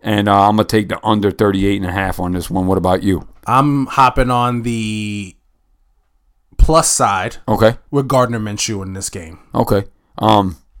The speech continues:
Speaker 1: maybe, uh, maybe there's something we could work out on this one. I, I'm still, I'm still
Speaker 2: What would
Speaker 1: in the
Speaker 2: you like
Speaker 1: ho-,
Speaker 2: to do?
Speaker 1: I'm still in the hole. I stole your protein shake, so
Speaker 2: Uh, yeah. <laughs>
Speaker 1: you know what I mean. But maybe, maybe we'll figure something out off air here and, and then put it up for, uh, social media purposes.
Speaker 2: What about a pre-show breakfast?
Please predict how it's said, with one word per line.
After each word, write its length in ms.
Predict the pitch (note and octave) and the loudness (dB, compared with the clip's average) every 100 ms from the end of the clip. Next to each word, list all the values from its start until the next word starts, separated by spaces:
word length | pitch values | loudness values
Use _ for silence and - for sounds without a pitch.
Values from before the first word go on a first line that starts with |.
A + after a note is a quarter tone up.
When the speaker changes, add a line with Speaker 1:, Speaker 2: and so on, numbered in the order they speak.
| - _ _ - | -20 _ _ -8
Speaker 1:
maybe, 380 | G#2+ B2 C#3 C3+ | -2 2 6 6
uh, 440 | C3 C3 C3 C3 - | 8 8 8 6 2
maybe 260 | - B2 C3 | -2 2 4
there's 160 | B2+ A#2+ | 4 4
something 240 | C#3 A#2+ | 2 2
we 100 | B2+ | 2
could 160 | A#2+ A2+ | 2 4
work 200 | B2+ - | 4 6
out 160 | D3 D#3 | 6 6
on 120 | G2+ | 4
this 140 | F2+ | 0
one. 180 | G2+ F2+ | -2 0
I, 160 | E2+ A#2 | 0 2
I'm 140 | B2 | 2
still, 240 | A2+ D3+ C3 | 4 6 6
I'm 80 | A#2 | 6
still 120 | D3 | 4
Speaker 2:
What 40 | D#3+ | 4
would 20 | |
Speaker 1:
in 40 | A#2+ | 4
the 60 | |
Speaker 2:
you 20 | A2+ | 2
like 160 | D#3+ | 2
Speaker 1:
ho-, 60 | E3+ | 0
Speaker 2:
to 60 | |
do? 220 | D#3+ F#3+ A#2 | 2 2 2
Speaker 1:
I'm 120 | A#2 | 0
still 240 | - D#3 C#3+ | 4 6 8
in 60 | |
the 80 | B2 | 8
hole. 260 | A#2 C3 G#2 | 8 8 8
I 40 | |
stole 260 | - A#2+ A#2 | 6 6 6
your 100 | G#2+ | 6
protein 400 | - B2 - F#2+ | 4 4 2 -2
shake, 300 | - F#2 - | -2 -2 0
so 100 | D#3 | 2
Speaker 2:
Uh, 100 | F#3 | 4
yeah. 260 | C4+ - - | 4 6 6
<laughs> 280 | D4 - D#4 | 4 4 2
Speaker 1:
you 140 | C4 | 4
know 120 | G#2 | 4
what 60 | G2+ | 2
I 40 | G#3 | 2
mean. 80 | F#2 | 4
But 220 | G#2 - | 2 2
maybe, 260 | A2 A2+ A2+ | 0 0 2
maybe 260 | A2 A#2 | 2 2
we'll 180 | A2+ A2 | 4 2
figure 280 | G#2 A2+ G2 | 4 2 2
something 280 | - A2+ G#2+ | 2 2 4
out 200 | G#2+ G2+ | 4 6
off 220 | G2+ G2 | 6 4
air 200 | A2 G#2 | 2 2
here 200 | F#2+ F#2+ | 2 0
and, 200 | F2+ F#2 | -2 -4
and 180 | - F#2 | -6 -4
then 200 | F#2 F2+ | -2 -4
put 180 | E2 G#2 | -2 0
it 100 | F#2 | 4
up 160 | G2 - | 2 2
for, 320 | - F#2 F#2 | 0 2 4
uh, 160 | F#2 F2 - - - | 4 2 -2 -20 -6
social 340 | - F#2+ - | -2 -2 0
media 280 | F#2+ G2+ F#2+ | 0 0 0
purposes. 520 | - F#2+ - E2 - - | -2 -4 -4 -10 -10 -4
Speaker 2:
What 140 | D#3+ | 0
about 200 | F3 E3+ | 2 2
a 40 | E3 | 2
pre-show 440 | - F#3 - F3+ | 0 0 0 0
breakfast? 640 | D3 G3+ G#3 C3+ G#2+ - | 2 0 0 -6 -8 -10